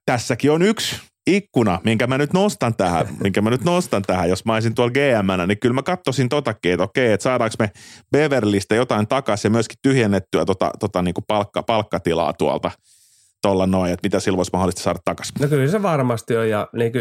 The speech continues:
Speaker 2: siis se on niinku puhuttiin tässä, että Lakers etsii varmasti kaikkia keinoja, että millä he
Speaker 1: Kaikkia keinoja,
Speaker 2: mi-,
Speaker 1: nimenomaan.
Speaker 2: millä he saavat lisää vahvistusta ja mikä olisi se, äh, pala. Että kyllä mä pohdin siitä, että mihin ne nyt tarvii pelaa. Kyllä mä sanon, että tuo etukenttä rupeaa olemaan täynnä. Okei, Anthony Davis ja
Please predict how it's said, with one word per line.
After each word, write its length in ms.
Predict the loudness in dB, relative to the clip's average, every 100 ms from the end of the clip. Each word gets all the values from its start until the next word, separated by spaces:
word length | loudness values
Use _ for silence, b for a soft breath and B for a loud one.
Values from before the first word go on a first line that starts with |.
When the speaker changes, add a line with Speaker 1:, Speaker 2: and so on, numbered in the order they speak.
| -6
Speaker 2:
siis 240 | -8 -10 _ _ _ -6
se 100 | -2
on 100 | 0
niinku 240 | 0 -2 -2
puhuttiin 480 | 0 0 -2 -4 -4
tässä, 200 | -6 -6
että 160 | -6
Lakers 260 | -4 -6 -8
etsii 340 | -8 -6 -8 -6 -4
varmasti 400 | -2 -2 -4 -6 -4
kaikkia 600 | -2 0 -2 -2 -4 -4
keinoja, 560 | -4 -2 -2 -2 -4
että 140 | -6 -4
millä 240 | -4 -2
he 80 | 0
Speaker 1:
Kaikkia 400 | 0 0 0 -2
keinoja, 440 | 0 0 0 0 2
Speaker 2:
mi-, 80 |
Speaker 1:
nimenomaan. 400 | 2 2 2 2 0
Speaker 2:
millä 160 | 0
he 160 | 0 0
saavat 440 | -2 -2 -2 -4 -4
lisää 460 | -4 -2 -2 -4 -2
vahvistusta 720 | -2 -2 -4 -6 -8 -8 -6
ja 120 | -4
mikä 340 | -4 -4 -4 -2
olisi 180 | -4 -4
se, 80 | -8
äh, 80 | -8 -18 -20 _ -20 -20 _ _
pala. 340 | -4 -2 -2 -4
Että 100 | -4
kyllä 200 | -2 -2
mä 80 | -2
pohdin 420 | 0 0 2 2 0
siitä, 220 | -2 -2
että 120 | -2
mihin 280 | 0 2 2
ne 100 | 0
nyt 100 | -2
tarvii 440 | -2 0 0 -2 -4
pelaa. 300 | -2 -2 0
Kyllä 140 | 0
mä 60 | 0
sanon, 120 | 0
että 40 |
tuo 100 | 0 0
etukenttä 540 | 0 -2 -2 -2 -2
rupeaa 280 | -4 -2 -2
olemaan 160 | -2 -2
täynnä. 220 | -4 -2
Okei, 140 | -2 -2
Anthony 400 | -2 -2 -2 -2
Davis 400 | -2 -2 -4 -4
ja 200 | -4